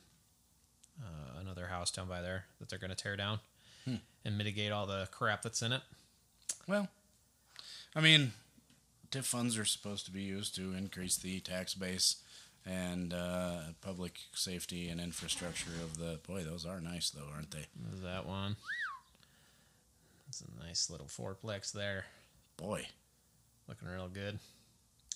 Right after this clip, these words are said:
Speaker 1: They've got really giant, oversized pictures in the packet.
Speaker 2: Those are grande, aren't they?
Speaker 1: Yeah.
Speaker 2: Uh, I guess.
Speaker 1: So they've been having trouble with people breaking in.
Speaker 2: Yeah.
Speaker 1: Nefarious activity. Homeless people leaving their,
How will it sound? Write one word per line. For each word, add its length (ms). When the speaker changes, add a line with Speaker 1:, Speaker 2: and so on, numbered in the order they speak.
Speaker 1:
They've 100
got 200
really 240
giant, 440
oversized 500
pictures 360
in 80
the 60
packet. 440
Speaker 2:
Those 120
are 280
grande, 340
aren't 420
they? 180
Speaker 1:
Yeah. 260
Speaker 2:
Uh, 220
I 80
guess. 360
Speaker 1:
So 320
they've 140
been 100
having 200
trouble 220
with 120
people 200
breaking 300
in. 180
Speaker 2:
Yeah. 100
Speaker 1:
Nefarious 480
activity. 500
Homeless 220
people 240
leaving 260
their, 400